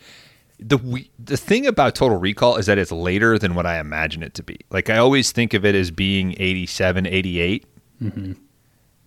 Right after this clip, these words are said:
Speaker 1: So it's crazy to think that he, he did that at the end of this run and then goes back to T two. But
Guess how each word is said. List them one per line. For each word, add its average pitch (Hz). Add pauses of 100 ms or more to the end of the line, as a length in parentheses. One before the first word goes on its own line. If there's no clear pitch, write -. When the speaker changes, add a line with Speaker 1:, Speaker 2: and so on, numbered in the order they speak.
(1700)
Speaker 1:
So 98
it's 85
crazy 101
to 92
think 98
that 90
he, 85 (1300)
he 101
did 92
that 104
at -
the 95
end 90
of 85
this 85
run 85
and 82
then 87
goes 80
back 80
to 82
T 82
two. 80 (1200)
But 78